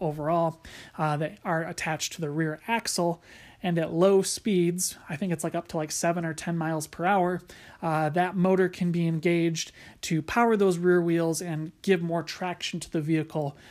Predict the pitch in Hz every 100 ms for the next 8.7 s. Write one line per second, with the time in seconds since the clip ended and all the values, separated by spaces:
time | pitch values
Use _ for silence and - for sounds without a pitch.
0 | - - 151 147 - 165 151 135 - 214
1 | 214 185 - 170 151 147 - - - -
2 | 180 185 190 175 - 226 220 185 - 190
3 | 175 170 170 - - 175 165 160 160 190
4 | - - 185 151 - - 180 180 - 175
5 | 170 165 160 160 - 156 151 151 139 -
6 | - - 170 170 170 165 170 175 165 156
7 | 156 156 - - 160 156 - 160 - -
8 | - - 160 165 151 147 139